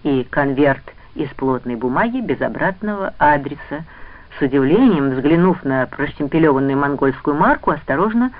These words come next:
надорвала уголок. В пакете лежало несколько фотоснимков с ее «Астрионелла Атлантис».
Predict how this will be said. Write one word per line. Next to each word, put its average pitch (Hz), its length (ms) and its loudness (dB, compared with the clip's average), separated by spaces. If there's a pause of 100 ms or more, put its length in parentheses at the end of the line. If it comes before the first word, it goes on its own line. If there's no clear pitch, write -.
(320)
надорвала 165 580 2
уголок. 180 640 -2 (1120)
В - 160 -18
пакете 247 600 2
лежало 196 460 4
несколько 226 960 2 (120)
фотоснимков 175 1080 -2 (1800)
с - 20 -10
ее 170 460 4 (340)
«Астрионелла 185 1500 4
Атлантис». 170 640 0